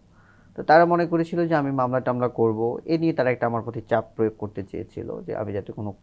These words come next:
থানায় কোনো কমপ্লেইন না করি এবং, আহ, কমপ্লেইন করলে হচ্ছে যে তারা, আহ, আহ, হয়তো তাদের জন্য একটা প্রেশার, নির্বাচনের পূর্ব মুহূর্ত কিন্তু চব্বিশে, সাতই জানুয়ারির নির্বাচন আর দোসরা ডিসেম্বর আমি হামলা শিকার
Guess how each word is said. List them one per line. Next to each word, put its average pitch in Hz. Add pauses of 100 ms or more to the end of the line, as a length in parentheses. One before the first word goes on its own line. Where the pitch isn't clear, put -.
থানায় 110
কোনো 104
কমপ্লেইন 110
না 101
করি 123
এবং, 113 (760)
আহ, -
কমপ্লেইন 127
করলে 123 (840)
হচ্ছে 123
যে 110
তারা, 110
আহ, 98 (160)
আহ, 101
হয়তো 104 (1040)
তাদের 117
জন্য 123
একটা 120 (240)
প্রেশার, 127
নির্বাচনের 170
পূর্ব 180
মুহূর্ত 156
কিন্তু -
চব্বিশে, 131 (140)
সাতই 131
জানুয়ারির 151
নির্বাচন 170
আর 247
দোসরা 127
ডিসেম্বর 113
আমি 101
হামলা 98
শিকার -